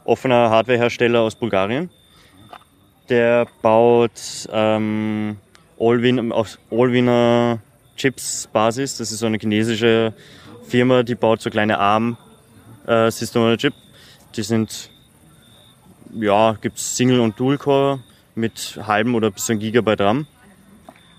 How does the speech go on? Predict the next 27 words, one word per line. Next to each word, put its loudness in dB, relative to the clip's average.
Allen 2
möglichen 4
Sachen -2
drauf 2
und -6
relativ 2
gut -4
verbaut, 0
robust. -2
Ähm, 0
und -2
was 0
wir 2
auch 0
unter-, 2
was 0
wir 4
auch 0
schon -2
getestet 0
haben, 0
ist -6
das -6
Banana -2
Pro 2
vom -6
Harald. 0